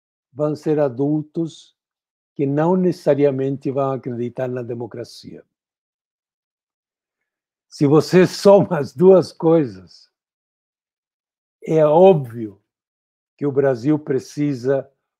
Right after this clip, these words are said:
pelo menos, de dois caminhos. Uma revolução no ensino que permita às crianças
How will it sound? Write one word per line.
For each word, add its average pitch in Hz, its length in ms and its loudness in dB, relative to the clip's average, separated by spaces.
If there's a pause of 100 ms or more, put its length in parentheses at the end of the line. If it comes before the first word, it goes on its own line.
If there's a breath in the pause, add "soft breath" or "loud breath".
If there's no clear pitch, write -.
(140)
pelo 139 280 2
menos, 160 300 -2
de 156 120 -4
dois 139 420 0
caminhos. 98 800 -16 (800)
Uma 147 240 0
revolução 147 1120 2 (800)
no 131 160 -6
ensino 139 680 -8 (1500)
que 147 120 -2
permita 151 540 2
às 147 120 0
crianças 127 880 -2